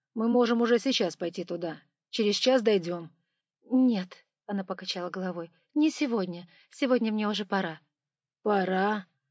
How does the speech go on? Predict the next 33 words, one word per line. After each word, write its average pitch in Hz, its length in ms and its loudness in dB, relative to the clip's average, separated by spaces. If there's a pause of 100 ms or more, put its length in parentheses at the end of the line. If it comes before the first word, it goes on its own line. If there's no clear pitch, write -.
(100)
Но 190 120 -2
ведь 190 240 0
вы 214 100 2
говорили, 214 440 2
что 214 200 0
свободны 208 640 2
и 170 40 -8
ничем 190 340 0
не 214 100 2
занимаетесь, 208 760 0 (240)
и 190 80 -4
что 196 180 -2
живете 208 340 2
без 170 160 -8
родителей». 190 680 -2 (720)
«Тем 233 220 0
не 214 120 0
менее, 202 600 0
у 233 100 0
девушек-героики 247 1200 0
бывают 202 460 -2
дела». 185 360 -4 (380)
Она 208 200 -4
встала. - 420 -12 (680)
«Вы 180 240 0
уходите?» 180 680 -2 (300)
Он 220 160 -2
тоже 190 220 -2
поднялся 185 460 -6
со 180 100 -14
своего 185 300 -4
стула. 175 420 -10 (480)
«Да, 196 640 -2